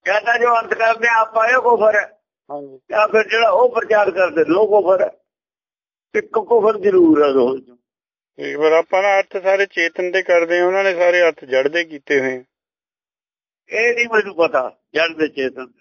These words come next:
Speaker 1: ਦਾ। ਇਹ, ਇਹ ਤਾਂ ਜਿਹੜਾ ਸੰਗਤ ਦੱਸੂ, ਸੰਗਤ ਹਰ ਪ੍ਰਭ
Speaker 2: ਅੱਛਾ ਜੀ।
Speaker 1: ਅੱਛਾ ਜੀ। ਇਹ ਤਾਂ ਸੰਗਤ ਫੈਸਲਾ ਕਰੂ,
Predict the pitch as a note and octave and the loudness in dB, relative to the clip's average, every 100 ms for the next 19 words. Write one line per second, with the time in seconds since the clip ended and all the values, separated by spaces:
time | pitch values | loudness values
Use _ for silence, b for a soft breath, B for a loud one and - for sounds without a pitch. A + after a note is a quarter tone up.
0 | - F3 - F#3+ F#3+ G3+ G3+ G3+ G3 G3+ | -4 -4 -2 -6 -2 -4 0 -2 -2 -2
1 | G3+ - _ _ _ _ _ - E3+ G3 | -2 -4 _ _ _ _ _ -8 -2 -2
2 | E3 E3 D#3 A2+ F2+ _ _ _ _ D#3 | 0 -2 -2 -16 -20 _ _ _ _ -10
3 | D#3 G3+ G3+ E3+ E3 F#3 G#3 A#3 A#3 - | -2 -2 0 -2 -2 0 0 0 -2 -8
4 | _ _ _ _ _ C3 C3 _ C3+ B2 | _ _ _ _ _ -10 -10 _ -2 0
5 | B2+ B2 C3 A#2+ G#2+ G2+ F#2 _ _ _ | -2 -6 -10 -10 -14 -20 -20 _ _ _
6 | _ _ _ A3 A#3 F3+ G3+ G#3+ A3 G#3 | _ _ _ 0 0 2 0 -2 0 2
7 | A3+ A3+ A#3 A3+ A3+ G#3 - | 4 4 2 2 2 0 -4